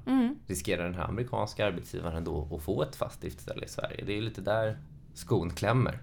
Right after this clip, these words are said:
Speaker 1: Ja, det är ju mycket möjligt att det här blir långvarigt också.
Speaker 2: Precis. Och, och även här har ju då O E C D kommit med lite riktlinjer.
Speaker 1: Ja. Och där,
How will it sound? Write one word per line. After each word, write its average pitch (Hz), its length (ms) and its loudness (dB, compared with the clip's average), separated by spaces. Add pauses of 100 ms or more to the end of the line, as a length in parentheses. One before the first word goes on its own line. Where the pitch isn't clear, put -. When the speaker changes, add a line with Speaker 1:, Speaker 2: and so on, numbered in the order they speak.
(140)
Speaker 1:
Ja, 226 280 6 (500)
det 208 120 6
är 208 40 8
ju 214 60 6
mycket 254 260 4
möjligt 220 240 6
att 190 80 0
det 208 60 4
här 190 80 4
blir 185 100 6
långvarigt 220 500 2
också. - 260 -6 (220)
Speaker 2:
Precis. - 680 0 (120)
Och, - 300 4
och 127 100 10
även 120 200 8
här 127 180 8
har 131 180 8
ju 143 100 6
då 87 300 4
O 90 160 4
E 87 40 4
C 85 100 -2
D 85 140 4
kommit 101 400 2
med 127 100 2
lite 82 160 0
riktlinjer. - 540 -2 (220)
Speaker 1:
Ja. 226 260 4 (840)
Och - 100 8
där, 175 140 10